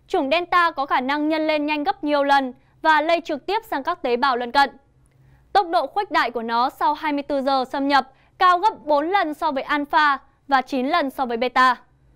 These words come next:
Ở tế bào đồng nhiễm hai biến chủng cùng một lúc, Delta đã thúc đẩy sự lây lan của chủng còn lại.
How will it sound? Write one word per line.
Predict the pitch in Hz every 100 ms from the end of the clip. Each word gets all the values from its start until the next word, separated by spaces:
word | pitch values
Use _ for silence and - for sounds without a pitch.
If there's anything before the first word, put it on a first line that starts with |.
| _ _ _ -
Ở | 294
tế | 269
bào | 277 320 285
đồng | 262 269
nhiễm | 277 320 370
hai | 349 294
biến | 262 262
chủng | 359 247
cùng | - 247
một | 226
lúc, | 311 427 - _ _ 269
Delta | 359 359 370 349 330
đã | 294
thúc | 440 392
đẩy | 339 247
sự | 233 269
lây | 277 277
lan | 277 269
của | 254
chủng | 214 240
còn | 220 226
lại. | 262